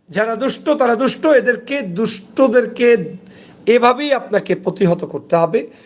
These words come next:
প্রতিরোধ করতে হবে। মনে রাখতে হবে, এটা কোনো মধ্যবর্তী সরকারও না, এটা বে-, বৈপ্লব পরবর্তী সরকার।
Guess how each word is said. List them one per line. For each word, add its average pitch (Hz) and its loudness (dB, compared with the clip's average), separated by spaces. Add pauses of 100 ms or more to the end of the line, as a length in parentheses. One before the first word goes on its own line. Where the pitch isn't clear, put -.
(220)
প্রতিরোধ 214 4
করতে 233 -4
হবে। 196 -2 (360)
মনে 208 -2
রাখতে 247 -2
হবে, 214 2
এটা 208 -2
কোনো 220 -4 (320)
মধ্যবর্তী 220 0
সরকারও 196 -2
না, 175 2
এটা 170 -2
বে-, 180 -2
বৈপ্লব 214 0
পরবর্তী 196 0
সরকার। 123 -8